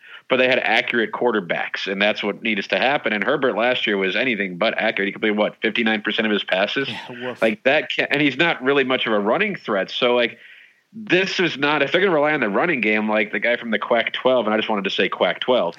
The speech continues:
Speaker 1: but if that's what they're, if that's what they're gonna do, then one, they need to be a better running game than they've had. And they need a quarterback who can be accurate and hurt you when you try to stack the box. And someone like Herbert's supposed to be that good, right? He just hasn't been. So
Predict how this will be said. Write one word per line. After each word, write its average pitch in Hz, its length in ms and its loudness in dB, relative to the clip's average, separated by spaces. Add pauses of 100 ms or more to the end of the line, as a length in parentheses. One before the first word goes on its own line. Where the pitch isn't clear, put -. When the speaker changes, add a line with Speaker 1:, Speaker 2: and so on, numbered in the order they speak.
(420)
Speaker 1:
but 131 80 4
if 127 120 2
that's - 200 2
what 185 100 2
they're, 151 240 0 (140)
if 160 120 0
that's 185 200 0
what 180 100 2
they're 151 140 0
gonna 135 200 0
do, 123 400 0
then 127 280 4
one, 180 160 4
they 170 80 2
need 139 180 2
to 135 100 0
be 110 360 2 (320)
a 113 120 2
better 139 300 4
running 107 220 2
game 95 140 0
than 95 100 -2
they've 85 160 0
had. 82 400 -2 (520)
And 143 220 2
they 147 80 2
need 151 140 2
a 147 60 2
quarterback 143 580 2
who 143 100 0
can 139 160 -4
be 131 160 2
accurate 135 500 0
and 127 80 0
hurt 139 300 0
you 139 140 2
when 131 100 2
you 135 100 2
try 127 240 0
to 123 80 2
stack 123 320 0
the 123 100 2
box. 147 440 -2
And 120 140 -2
someone 196 280 -2
like 123 200 0
Herbert's 151 340 0
supposed 214 440 2
to 156 40 0
be 135 220 -2
that 131 280 2
good, 185 400 0 (460)
right? 110 320 0
He 170 80 2
just 147 180 -2
hasn't 120 500 0
been. 156 340 2
So 120 520 2